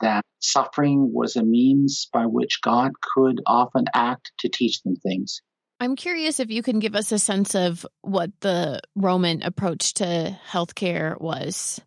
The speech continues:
Speaker 2: in starting in the first century and kind of continuing on until we get to this plague.
Speaker 1: There was a multi-layered approach. There were doctors, and they were relatively common,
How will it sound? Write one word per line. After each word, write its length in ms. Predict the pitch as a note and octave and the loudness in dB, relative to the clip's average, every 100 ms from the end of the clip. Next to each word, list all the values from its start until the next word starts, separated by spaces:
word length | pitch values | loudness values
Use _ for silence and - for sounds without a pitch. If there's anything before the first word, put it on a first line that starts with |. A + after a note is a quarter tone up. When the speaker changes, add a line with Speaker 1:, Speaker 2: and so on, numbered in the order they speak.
| _ - | _ -4
Speaker 2:
in 500 | F3 D#3 D#3 C#3 - | -2 0 -2 -6 -6
starting 280 | - G3 F#3 | 0 2 4
in 40 | E3+ | 2
the 80 | |
first 240 | E3+ F3 - | -2 -4 -2
century 580 | D#3 F3+ - D#3+ E3 D3 | 0 0 -2 -4 -6 -6
and 180 | E3+ | -6
kind 180 | - E3+ | -6 -6
of 100 | E3+ | -4
continuing 640 | - F#3 F3+ F3 E3 E3 | 0 0 0 -2 0 -2
on 380 | - D#3+ D#3+ E3 - | -2 -2 -2 -4 -6
until 200 | F#3+ F#3+ | -6 -2
we 100 | D#3+ | -4
get 200 | - - | -4 -8
to 100 | G#3 | -8
this 180 | - - | -8 -8
plague. 440 | - - F#2 - - - _ _ | -8 -8 -8 -12 -18 -20 _ _
Speaker 1:
There 120 | F#3+ | 4
was 140 | F#3+ E3 | 6 4
a 60 | |
multi-layered 1000 | D3+ D3 E3 D#3+ C#3 C3 C3+ C#3+ D3 C#3+ | 4 4 2 0 0 0 0 2 2 2
approach. 800 | C3+ - F3 D#3 A#2+ - - - - _ _ _ | 0 0 0 2 0 -4 -10 -10 -12 _ _ _
There 300 | A#2+ G2+ A#2 | -10 -2 0
were 160 | B2+ D3+ | 2 2
doctors, 800 | A#2+ A2+ - E3 G#3+ - - - | 4 4 2 0 0 -2 -14 -8
and 180 | G2 - | -4 -2
they 80 | F#2 | -4
were 200 | F2+ F2+ | -4 0
relatively 480 | G2 G#2+ A2 A2 A2+ | 2 2 2 0 -2
common, 540 | - G#2+ A2+ C#3+ | 2 4 4 2